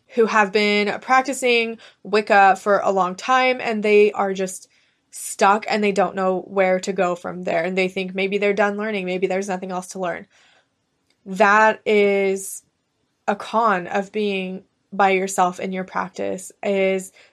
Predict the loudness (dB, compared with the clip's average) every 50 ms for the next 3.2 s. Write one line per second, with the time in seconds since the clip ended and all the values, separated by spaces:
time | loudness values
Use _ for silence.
0 | _ _ 0 0 0 0 -2 -6 -12 -14 -10 -8 -6 -4 -4 -4 -6 -8 -8 -8
1 | -6 -4 -4 -6 -6 -8 _ _ _ _ _ -12 -10 -6 0 2 2 4 4 4
2 | 4 4 4 2 2 2 -2 -4 -4 -4 -4 -2 -2 -2 -2 -2 -2 -2 -2 -2
3 | -2 -4 -4 -8